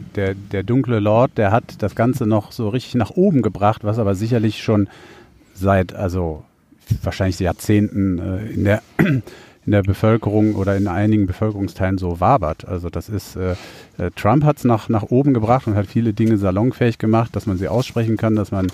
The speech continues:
die Leute, äh, beleidigt und,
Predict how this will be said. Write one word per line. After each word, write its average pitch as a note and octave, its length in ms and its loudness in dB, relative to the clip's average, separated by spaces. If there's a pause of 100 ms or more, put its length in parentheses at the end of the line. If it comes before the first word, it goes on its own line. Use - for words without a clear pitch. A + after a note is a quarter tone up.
(460)
die G2 60 -6
Leute, F#2+ 840 0
äh, - 60 -20 (720)
beleidigt G#2 580 4
und, G2+ 380 -2